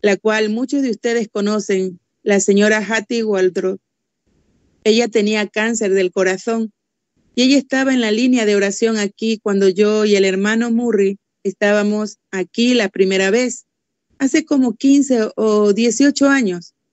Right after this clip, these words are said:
y ella se estaba muriendo de cáncer del corazón, y ella debía haber muerto hace mucho tiempo, pero Dios, rico en misericordia, envió su poder sobre ella,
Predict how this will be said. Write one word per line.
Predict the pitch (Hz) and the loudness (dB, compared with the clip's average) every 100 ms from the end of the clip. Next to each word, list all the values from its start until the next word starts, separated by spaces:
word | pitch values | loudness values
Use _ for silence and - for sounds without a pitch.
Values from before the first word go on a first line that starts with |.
| _ _ _ _ - | _ _ _ _ -2
y | 254 | 2
ella | 277 285 | 4 2
se | 254 | -2
estaba | - 240 254 | -4 -4 -4
muriendo | 233 214 226 277 247 | -4 -4 -4 -4 -2
de | 202 190 | -2 -4
cáncer | - 233 247 214 190 | -4 -4 -2 -2 0
del | 190 | 0
corazón, | 185 196 196 196 254 254 214 _ _ _ _ _ _ - | 0 -2 -2 -2 -2 -2 -6 _ _ _ _ _ _ 0
y | 247 | 4
ella | 277 285 | 4 4
debía | 247 233 269 | 0 0 -2
haber | 254 254 262 | 0 -2 0
muerto | 226 240 285 - 214 | -2 -2 -4 -2 -2
hace | 202 208 | -2 -2
mucho | 196 196 196 | -2 0 0
tiempo, | 185 214 202 190 190 185 _ _ _ _ _ _ | 2 2 0 -2 -8 -10 _ _ _ _ _ _
pero | 208 202 | 0 2
Dios, | 190 208 208 202 - _ _ _ _ | 4 2 2 -4 -14 _ _ _ _
rico | 214 247 254 226 | 0 2 2 0
en | 190 | 0
misericordia, | 190 196 190 180 208 214 208 202 196 _ _ _ _ - | 0 2 0 0 0 2 0 -2 -8 _ _ _ _ -6
envió | 233 226 269 302 | -2 0 0 0
su | 294 | -4
poder | - 233 233 247 | -2 0 0 -2
sobre | 233 214 208 208 | -4 -2 2 2
ella, | 220 202 196 | 2 0 -4